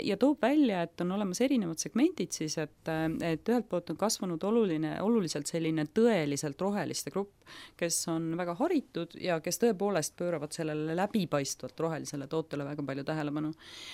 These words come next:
Teiseks on oluline osa grupil, mis on keskkonnasõbraliku käitumisega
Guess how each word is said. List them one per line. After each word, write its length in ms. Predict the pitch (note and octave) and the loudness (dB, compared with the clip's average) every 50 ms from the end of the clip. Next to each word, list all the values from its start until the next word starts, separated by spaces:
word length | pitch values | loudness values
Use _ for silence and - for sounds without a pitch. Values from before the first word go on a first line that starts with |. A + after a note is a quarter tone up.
| - - - | -14 -10 -2
Teiseks 400 | - - C#4+ D#4 - D4 - - A#3 | 2 4 6 6 4 2 0 0 0
on 80 | G#3+ G#3 | 0 2
oluline 300 | A3+ A#3+ A#3+ A3 F#3+ F#3+ | 2 4 4 2 2 0
osa 180 | G3 - F#3+ | -2 -4 -4
grupil, 380 | - G#3 A#3 A#3 - A3+ F#3+ E3 | -2 -2 -4 -2 -2 -2 0 0
mis 160 | D#3+ E3 D#3+ - - F3+ | 0 0 0 0 0 0
on 440 | E3+ E3+ E3+ E3 E3 E3 E3 E3 E3 - | 0 -2 -2 -2 -2 -2 -2 -2 0 2
keskkonnasõbraliku 920 | - D4+ - - - - A3+ G3+ F#3+ F#3 G3 F3+ - F3+ E3+ E3 - E3+ D3+ | 4 4 6 4 4 2 -2 -2 -2 -4 -4 -4 -2 -2 -2 -4 -4 -4 -2
käitumisega 680 | F3 E3+ E3+ E3 - E3+ E3+ E3+ E3 F3 D#3+ - D#3+ | -2 -2 -2 -2 -4 -6 -4 -4 -4 -4 -4 -4 -4